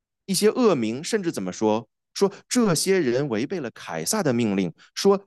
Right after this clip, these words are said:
另有一个王耶稣。这是在做什么？给他定罪，对不对？这是政治上边的反叛，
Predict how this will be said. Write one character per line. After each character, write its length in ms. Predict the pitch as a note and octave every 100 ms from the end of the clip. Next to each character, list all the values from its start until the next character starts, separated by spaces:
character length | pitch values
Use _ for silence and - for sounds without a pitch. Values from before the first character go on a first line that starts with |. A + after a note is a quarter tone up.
| _
另 380 | A3+ C#4+ B3+ F#3+
有 200 | C3+ G#2
一 100 | G2
个 140 | D#3 A#2
王 360 | F2 F2 A#2 _
耶 180 | C#3 C#3+
稣。 360 | D3 D3 C#3+ D3 _ _ _ _ _ _ _ _ _ _ _ _ _ _ _ _ _
这 120 | -
是 100 | C#3+
在 140 | C#3 A#2
做 160 | A2+
什 100 | G2
么？ 140 | C2+ - _ _ _ _ _ _ _ _ _ _ _ _ _
给 120 | - B2
他 100 | D3+
定 360 | - A3+ E3
罪， 260 | D3 A#3 C3
对 140 | A#2
不 80 | G#2
对？ 260 | G#2 D#2+ - _ _ _ _ _
这 120 | - A3
是 180 | B3
政 320 | G3+ - C#4 A3+
治 140 | A3
上 240 | A3+ A3
边 160 | G#3 G3+
的 80 | F#3
反 280 | - A#2 A2
叛， 440 | F3 D#4+ C3+